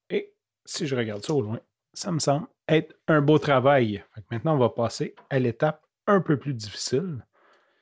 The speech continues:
Je vais réenlever mes vis. Je vais mettre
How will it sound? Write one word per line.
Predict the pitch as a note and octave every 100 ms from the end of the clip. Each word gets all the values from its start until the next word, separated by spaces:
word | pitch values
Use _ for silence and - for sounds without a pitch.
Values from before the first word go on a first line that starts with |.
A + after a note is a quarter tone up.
| _
Je | -
vais | - - -
réenlever | C#3 C#3+ A#2 A#2+
mes | A2
vis. | G2 E3 - - - _ _ _ _ _ _ _ -
Je | - G#2
vais | A2
mettre | A2+ C#3 - -